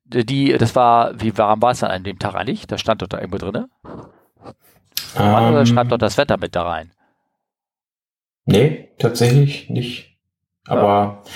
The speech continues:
Speaker 2: ich sag mal, im, im Ende Mai in Mexiko ist jetzt tendenziell eher wärmer, ne?
Speaker 1: Ja, genau. Und,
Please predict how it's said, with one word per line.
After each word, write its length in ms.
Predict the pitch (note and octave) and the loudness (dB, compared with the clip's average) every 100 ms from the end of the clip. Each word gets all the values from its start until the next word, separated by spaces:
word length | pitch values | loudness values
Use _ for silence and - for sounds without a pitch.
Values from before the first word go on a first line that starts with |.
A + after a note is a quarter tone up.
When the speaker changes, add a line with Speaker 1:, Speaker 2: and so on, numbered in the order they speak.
| - - - | -18 -18 -8
Speaker 2:
ich 80 | B2 | -2
sag 140 | B2+ | 2
mal, 180 | C3 C3+ | 2 2
im, 240 | A#2+ A#2 - | 2 2 -2
im 240 | A#2+ - | -8 -6
Ende 300 | C#3+ C#3+ C#3+ | 0 4 4
Mai 320 | A#2 A#2 C#3 | 4 4 4
in 60 | A#2 | 4
Mexiko 580 | B2 - C#3 - C3+ B2+ | 2 2 0 2 2 2
ist 180 | A2+ | 0
jetzt 800 | - A#2+ - - - - - _ _ _ _ | 2 0 -2 -4 -4 -6 -8 _ _ _ _
tendenziell 720 | - A2+ A2 A2 - - G#2 G2+ | -2 2 2 2 0 2 2 4
eher 200 | G2+ G2 | 2 4
wärmer, 320 | A2 G#2+ F2+ | 2 4 0
ne? 220 | F#2+ A#2 - _ _ _ | -2 -8 -14 _ _ _
Speaker 1:
Ja, 280 | A2+ A2 A2 A#2 | 0 2 2 -2
genau. 260 | G#2 F2+ F2 - - - | -4 -4 -4 -10 -18 -4
Und, 460 | - C3+ C3+ A#2+ | 0 0 0 -12